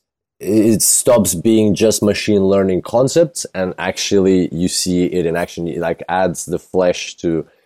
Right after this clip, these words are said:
to the problem, uh, or to the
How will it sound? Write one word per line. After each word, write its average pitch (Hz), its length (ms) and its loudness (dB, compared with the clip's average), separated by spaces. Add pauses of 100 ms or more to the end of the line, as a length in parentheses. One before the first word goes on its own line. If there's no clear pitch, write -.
(360)
to 90 720 2
the 82 120 -2
problem, 87 420 0
uh, 71 200 -2
or 82 280 0
to - 260 -2
the 82 420 0